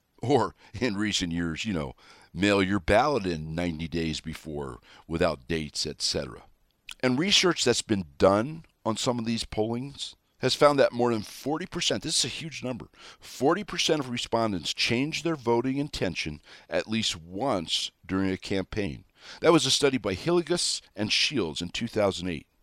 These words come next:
One of the things which greatly influences people's perception of polls and how polls are ranked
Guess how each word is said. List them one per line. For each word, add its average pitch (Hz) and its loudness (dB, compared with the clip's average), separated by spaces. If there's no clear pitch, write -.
One 143 6
of 196 -2
the 170 -12
things 123 2
which 92 -4
greatly 107 0
influences 104 -4
people's - 0
perception - 2
of - -4
polls 131 -2
and 98 -2
how 110 4
polls 117 2
are 101 -4
ranked 98 -2